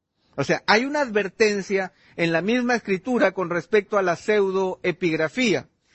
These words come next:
En Primera Timoteo, el capítulo dos, el verso siete, o desde el verso cinco para ver el contexto, dice, "Porque hay un solo Dios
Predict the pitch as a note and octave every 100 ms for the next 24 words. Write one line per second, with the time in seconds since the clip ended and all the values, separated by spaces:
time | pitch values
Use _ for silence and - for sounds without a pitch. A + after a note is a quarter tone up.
0 | - - F#3+ F#3+ G#3+ A3 D#4 E4 C4 A#3
1 | G#3+ A3+ F3+ E3+ - _ - E3+ D#3+ F3
2 | A3 B3 C4+ A#3 G3 G3 C#3 - - _
3 | _ _ _ _ _ _ _ _ _ _
4 | _ _ _ _ _ - D#3 G#3 C4 C4
5 | - G#3+ F3+ - C#3 - _ _ _ _
6 | _ _ _ _ _ _ _ _ _ _
7 | _ _ _ _ _ _ _ _ _ _
8 | _ _ _ _ _ _ - D#3+ G3 G3
9 | G#3 C4+ C4+ A#3+ C4+ A#3 F3+ E3+ E3 F#3
10 | G#3+ G3+ F#3 E3+ F#3+ E3 - E3 F3 F3+
11 | E3 E3+ E3 G#3+ C4+ C#4 C#4 A#3+ F#3+ F#3+
12 | F3 E3 -